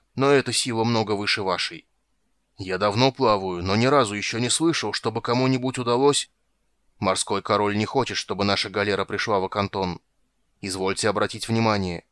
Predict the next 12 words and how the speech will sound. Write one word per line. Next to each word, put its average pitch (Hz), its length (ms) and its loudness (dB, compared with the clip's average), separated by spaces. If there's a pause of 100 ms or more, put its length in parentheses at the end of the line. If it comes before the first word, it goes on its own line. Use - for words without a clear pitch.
(160)
ветер 104 340 -2
с - 60 0
севера, 98 520 -2
нам 120 220 4
навстречу». 120 640 -2 (1080)
«Ну 196 180 10
и - 20 10
что?» 180 340 0 (960)
«Это 95 280 -2
он 107 220 6
наслал 104 380 2
шторм, 95 440 -2